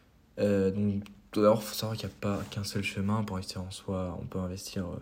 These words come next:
euh, par, par plein de biais, que ce soit, euh, pour les livres, euh,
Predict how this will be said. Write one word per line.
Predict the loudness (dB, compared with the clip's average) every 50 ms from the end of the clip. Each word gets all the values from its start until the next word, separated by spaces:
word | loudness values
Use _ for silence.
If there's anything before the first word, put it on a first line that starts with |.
| -12 -16 -20 -20 -20 -20 -20 -20 -20 _ -20 _ _ _ -8
euh, | -8 -6 -8 -8 -10 -10 -10
par, | -10 -10 -10 -10 -14 -16 -20 -20 -20 -20 -18 -10
par | -8 -8 -6 -8 -10
plein | -8 -2 0 2 4 4
de | 2 2 2 0 0
biais, | 0 0 0 0 0 0 0 0
que | -2 -8 -10
ce | -10 -10
soit, | -8 -4 -4 -4 -2 -4 -6 -8 -12 -16 -16 -16 -14 -16 -16 -18 -20 -20 -10 -2 2
euh, | 4 4 4 4 0 -2 -4 -6 -12 -20 -20 -20 -20 -20 -20 -20 _ _
pour | 0 2
les | 2 4 4
livres, | 4 4 4 4 4 2 0 -4 -8 -12 -18 -20 -20 -20 _ _ _ _ _ -20 _ -6 0
euh, | 2 2 2 2 2 0 0 0 0 0 -2